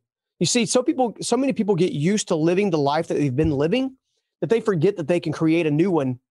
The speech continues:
anytime they want, right? They get so used to,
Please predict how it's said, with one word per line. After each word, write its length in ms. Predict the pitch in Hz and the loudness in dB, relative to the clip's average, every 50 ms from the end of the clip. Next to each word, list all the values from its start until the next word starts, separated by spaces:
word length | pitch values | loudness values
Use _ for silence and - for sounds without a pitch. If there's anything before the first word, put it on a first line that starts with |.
| _ _ _ - | _ _ _ -2
anytime 420 | 185 180 185 165 - 175 160 151 | 0 0 0 0 0 -2 0 0
they 100 | 143 135 | 0 0
want, 320 | 131 135 139 123 - - _ _ _ _ _ _ _ _ _ _ _ _ _ _ | 0 0 0 -2 -2 -6 _ _ _ _ _ _ _ _ _ _ _ _ _ _
right? 260 | - 139 147 165 180 175 _ _ _ _ _ _ _ | -2 0 0 0 -2 -4 _ _ _ _ _ _ _
They 100 | 185 190 | 0 2
get 140 | 185 214 - | 2 2 0
so 260 | - - 240 240 254 | 0 0 0 2 2
used 300 | 240 226 240 208 - - | 0 0 -2 -2 -4 -4
to, 460 | - 202 185 175 170 160 160 160 - | -2 0 2 4 4 2 2 0 -6